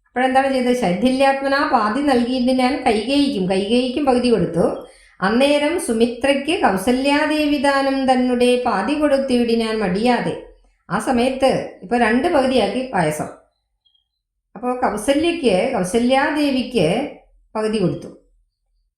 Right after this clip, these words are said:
കൗസല്യാദേവിക്ക് പകുതി കൊടുത്തു, കൈകേയിക്കും പകുതി കൊടുത്തു. അപ്പൊ സുമിത്രയ്ക്ക്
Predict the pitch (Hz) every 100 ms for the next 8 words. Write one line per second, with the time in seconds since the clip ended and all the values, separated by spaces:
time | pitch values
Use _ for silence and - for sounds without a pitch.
0 | _ _ _ _ - 185 247 233 254 262
1 | 285 277 - 330 - 254 254 269 262 -
2 | 339 - 233 233 262 269 277 294 220 208
3 | 160 143 - - _ _ _ _ _ -
4 | 254 269 240 240 - 339 349 381 175 175